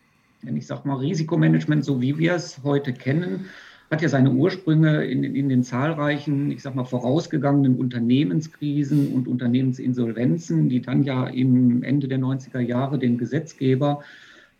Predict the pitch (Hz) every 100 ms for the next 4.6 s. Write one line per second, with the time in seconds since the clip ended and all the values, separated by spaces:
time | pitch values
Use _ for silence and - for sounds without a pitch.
0 | _ - 147 143 139 127 135 156 156 143
1 | - 139 139 127 131 131 131 127 123 -
2 | 123 - - 131 127 - 143 147 139 131
3 | 120 131 123 123 - 113 131 160 - 175
4 | 160 160 214 175 170 -